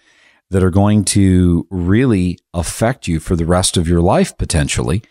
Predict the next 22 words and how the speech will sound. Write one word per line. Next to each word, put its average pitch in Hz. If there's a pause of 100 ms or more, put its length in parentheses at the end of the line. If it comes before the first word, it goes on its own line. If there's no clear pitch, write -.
(440)
as 92
it 92
pertains 87
to 95
retirement. 120 (500)
So 113
recently, 110
we 95
knew 101
that 87
there 92
had 85
been 95
some 90
proposed 107
regulation 95 (480)
that 92
was 92
called 82
the 92
Secure 143
Act. -